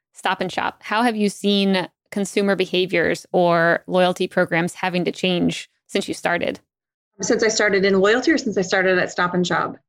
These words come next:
Speaker 1: I'd say in loyalty program, like, in loyalty overall. Since you started in,
Speaker 2: I
Speaker 1: back
Speaker 2: think
Speaker 1: in the Pets days. <laughs>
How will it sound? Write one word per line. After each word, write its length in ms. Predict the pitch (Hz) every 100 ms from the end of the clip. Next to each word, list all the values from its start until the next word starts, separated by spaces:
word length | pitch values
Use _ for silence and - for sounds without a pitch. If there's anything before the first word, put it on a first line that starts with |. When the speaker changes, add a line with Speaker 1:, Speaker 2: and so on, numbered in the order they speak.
| -
Speaker 1:
I'd 140 | 233
say 200 | 320 277
in 200 | - 226
loyalty 440 | 196 180 143 - -
program, 380 | - - - - -
like, 120 | 196
in 120 | 196
loyalty 360 | 196 190 180 170
overall. 440 | 160 151 147 170 _ -
Since 140 | 233
you 60 | 233
started 300 | 226 208 196
in, 100 | 190
Speaker 2:
I 60 |
Speaker 1:
back 140 | 269 214
Speaker 2:
think 120 | 220
Speaker 1:
in 80 | 202
the 60 |
Pets 280 | - 208 -
days. 440 | 160 151 165 - 220
<laughs> 120 | -